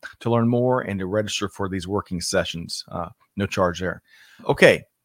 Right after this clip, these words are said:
Next up, June fourteenth, so a couple weeks away, Greg and I are gonna be hosting this webinar. And look at this. Can A I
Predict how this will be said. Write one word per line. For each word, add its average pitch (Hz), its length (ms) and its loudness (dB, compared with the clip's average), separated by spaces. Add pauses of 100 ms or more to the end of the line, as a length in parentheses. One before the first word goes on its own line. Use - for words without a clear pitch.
(640)
Next 143 420 2
up, 120 340 8
June 131 280 6
fourteenth, 131 880 2
so - 180 -2
a 92 60 0
couple 180 260 4
weeks 110 200 2
away, 92 380 -2 (440)
Greg 139 260 2
and 143 100 4
I 120 40 6
are 113 100 4
gonna 110 100 0
be 104 60 0
hosting 104 400 0
this 101 140 -2
webinar. 101 720 0 (120)
And 104 140 -2
look 147 160 -2
at - 80 -4
this. - 360 -2 (420)
Can 123 400 4
A 151 240 6
I 113 460 0